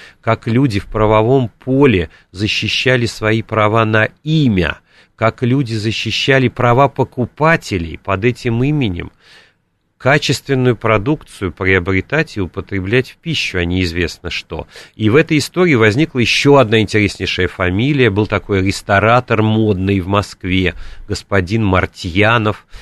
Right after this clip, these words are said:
который держал огромный ресторан в подвальных помещениях нынешнего здания губа, гума, а это были верхние торговые ряды на Красной площади, очень модное место.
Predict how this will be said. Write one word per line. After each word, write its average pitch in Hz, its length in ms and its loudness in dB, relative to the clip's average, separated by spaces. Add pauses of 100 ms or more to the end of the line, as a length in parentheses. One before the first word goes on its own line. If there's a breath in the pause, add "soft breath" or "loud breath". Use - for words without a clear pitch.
(120)
который 104 380 -2
держал 101 540 2
огромный 131 720 4
ресторан 120 560 0
в - 80 -12
подвальных 113 640 -2
помещениях 104 880 -4
нынешнего 95 580 -2
здания 85 500 -4
губа, 123 520 -4 (320 loud breath)
гума, 147 420 4
а 101 160 2
это 101 220 0
были 98 220 0
верхние 92 540 0
торговые 87 640 0
ряды 85 360 -2
на 151 120 2
Красной 131 460 -4
площади, 117 560 -6
очень 87 320 -6
модное 120 560 0
место. 110 540 -4